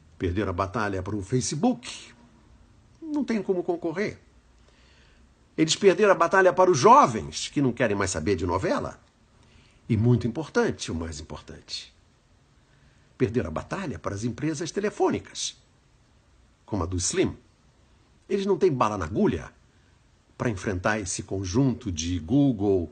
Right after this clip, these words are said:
Netflix, Facebook e Slim. Não tem. O negócio é meter a mão na grana e, ó, pular fora.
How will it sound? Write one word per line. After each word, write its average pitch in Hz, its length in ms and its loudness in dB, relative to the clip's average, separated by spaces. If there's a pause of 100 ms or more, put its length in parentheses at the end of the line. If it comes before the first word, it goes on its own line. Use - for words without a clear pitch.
(580)
Netflix, - 1000 -4 (840)
Facebook 143 960 -4 (380)
e 123 60 -2
Slim. 139 440 -2 (1120)
Não 147 160 -6
tem. 156 260 -4 (1040)
O 123 60 0
negócio 139 440 0
é - 20 -2
meter 110 320 -2
a 127 40 2
mão 117 160 2
na 104 120 -2
grana 143 400 2
e, 123 100 2
ó, 98 160 2 (2000)
pular 107 220 -6
fora. - 400 -18